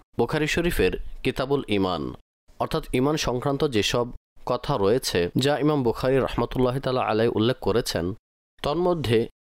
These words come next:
কিছু কথা, কিছু হাদিস শরীফ শোনা এবং সেগুলোর ব্যাখ্যা বোঝার আমরা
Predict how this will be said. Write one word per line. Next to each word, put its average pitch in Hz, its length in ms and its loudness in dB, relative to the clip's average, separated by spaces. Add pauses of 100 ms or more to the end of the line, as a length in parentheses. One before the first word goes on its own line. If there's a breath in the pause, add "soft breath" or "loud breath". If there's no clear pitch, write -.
(140)
কিছু 180 260 2 (180)
কথা, 127 300 -2 (240)
কিছু - 320 0
হাদিস 139 380 0 (100)
শরীফ 101 320 2 (720)
শোনা 147 320 2 (260)
এবং 139 160 2 (200)
সেগুলোর 131 440 2 (100)
ব্যাখ্যা 98 320 -2 (100)
বোঝার 98 420 0 (160)
আমরা 143 220 2